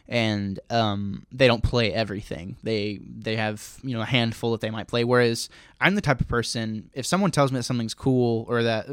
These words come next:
you know, that they're like, "Hey, this game does this, this, and this," and it's all these things that are super appealing to me, somebody who, uh, from the past, you know, f-, six or seven years has really tried to kinda build up a repertoire of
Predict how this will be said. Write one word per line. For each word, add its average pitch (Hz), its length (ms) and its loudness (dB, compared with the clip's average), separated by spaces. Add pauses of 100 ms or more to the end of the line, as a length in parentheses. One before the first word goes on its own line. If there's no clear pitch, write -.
(140)
you 135 160 -8
know, 110 140 -6
that 113 180 -10
they're 135 100 -2
like, 120 180 -2
"Hey, 127 340 0
this 127 180 -2
game 127 200 0
does 117 160 0
this, 120 180 -2
this, - 180 -4
and 120 140 0
this," - 320 -2 (420)
and 117 300 -2
it's 120 120 -2
all 123 140 6
these 120 160 0
things 120 220 0
that 117 80 2
are 113 40 2
super 127 280 2
appealing 117 340 -2
to 117 140 -6
me, 123 420 0 (380)
somebody 120 400 2
who, 110 500 0
uh, 117 260 -8
from - 220 -8
the 113 60 -6
past, 117 400 -2
you 113 80 -4
know, 104 240 -8 (240)
f-, - 260 -16
six - 540 -4
or - 40 -10
seven 113 280 0
years 117 320 0
has 113 200 0
really 123 300 -2
tried 117 320 -2
to - 80 -8
kinda 110 240 -4
build 117 400 0
up 117 160 -2
a 110 80 -6
repertoire 110 600 -4
of 104 440 -8